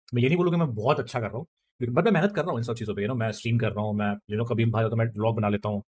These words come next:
राइट? तो देखो, मैं इतना ही बोलना चाहूँगा कि, ए-,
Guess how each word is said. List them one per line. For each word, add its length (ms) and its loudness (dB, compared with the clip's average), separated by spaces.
राइट? 340 0
तो 240 -2
देखो, 160 4
मैं 80 4
इतना 100 0
ही 40 4
बोलना 160 2
चाहूँगा 220 2
कि, 260 0
ए-, 160 0